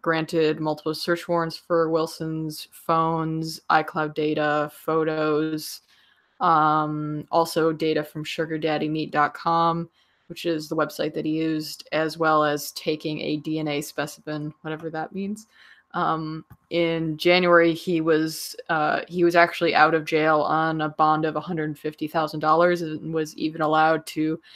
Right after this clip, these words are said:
travel out of the state over the holidays. And then he was scheduled to be arraigned,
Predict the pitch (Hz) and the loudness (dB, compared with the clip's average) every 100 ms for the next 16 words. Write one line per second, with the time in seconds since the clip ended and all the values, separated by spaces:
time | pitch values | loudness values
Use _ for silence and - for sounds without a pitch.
0 | - - _ - 214 190 185 - 170 170 | -20 -20 _ 4 6 8 6 8 8 6
1 | 165 165 - 160 170 165 - 165 160 160 | 2 -2 -2 0 0 -2 -2 -2 0 -2
2 | 151 - 180 196 208 226 247 240 - - | -2 -2 4 4 6 4 2 -4 -10 -4
3 | 170 170 170 175 156 156 - - 170 170 | 0 0 0 -2 -2 -2 -2 0 2 4
4 | 170 170 165 160 156 151 156 - 156 160 | 2 0 -6 -2 2 2 0 -2 -4 -2
5 | 160 165 165 156 | -2 -4 -6 -10